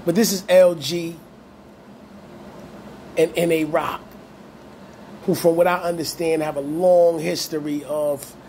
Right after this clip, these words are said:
back and forths. And sometimes it spills over into the prison system, such as this. But I don't think this had nothing to do with that. This is just some random shit.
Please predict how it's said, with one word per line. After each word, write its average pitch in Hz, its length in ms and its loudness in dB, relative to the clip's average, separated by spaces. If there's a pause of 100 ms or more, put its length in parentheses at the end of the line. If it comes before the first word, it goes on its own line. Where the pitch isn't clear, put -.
(180)
back 165 280 0
and 147 100 -2
forths. 147 560 -4 (2750)
And 160 120 2
sometimes 165 580 0
it 156 40 -4
spills 160 480 -2
over 156 240 -2
into 156 340 0
the 151 60 -10
prison 147 400 -2
system, 135 460 -6 (1000)
such - 340 0
as 131 180 -6
this. 143 460 -4 (760)
But 156 100 -6
I 165 80 0
don't 175 260 2
think 175 220 -4
this 165 180 -4
had 156 240 -4
nothing 156 300 -4
to 143 60 -4
do 139 180 -2
with 147 240 -2
that. 165 340 -2
This 147 220 -8
is 127 160 -10
just - 540 -4 (260)
some 147 240 -6
random 147 400 0
shit. 131 340 -2